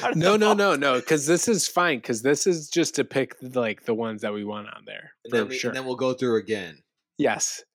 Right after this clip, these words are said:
Speaker 3: Okay.
Speaker 2: And we'll be a little less strict.
Speaker 3: Yeah.
Speaker 1: Okay, cool. Yeah, we're about nineteen. Okay.
Speaker 2: 'Cause we don't want anyone sneaking through that don't deserve on there.
Speaker 1: All right, we're back to Owen's
Speaker 2: Like,
Speaker 1: picks.
Speaker 2: like
Speaker 1: And I,
Speaker 2: prisoners.
Speaker 1: I'm liking Owen's picks. I'm liking Owen's picks. Super bad.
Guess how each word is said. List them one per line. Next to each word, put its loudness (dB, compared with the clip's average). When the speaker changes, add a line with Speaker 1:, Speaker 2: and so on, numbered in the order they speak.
Speaker 3:
Okay. -18
Speaker 2:
And 0
we'll 4
be -2
a 4
little 0
less -2
strict. -6
Speaker 3:
Yeah. -6
Speaker 1:
Okay, 0
cool. -2
Yeah, -2
we're 0
about 0
nineteen. -6
Okay. 2
Speaker 2:
'Cause 0
we 4
don't 6
want 2
anyone 2
sneaking 0
through -2
that -10
don't -6
deserve -10
on -16
there. -20
Speaker 1:
All 4
right, 2
we're -8
back -2
to 0
Owen's -2
Speaker 2:
Like, 0
Speaker 1:
picks. -6
Speaker 2:
like 2
Speaker 1:
And -6
I, -2
Speaker 2:
prisoners. -2
Speaker 1:
I'm 2
liking 0
Owen's -2
picks. -6
I'm -2
liking -2
Owen's -8
picks. -12
Super -4
bad. -4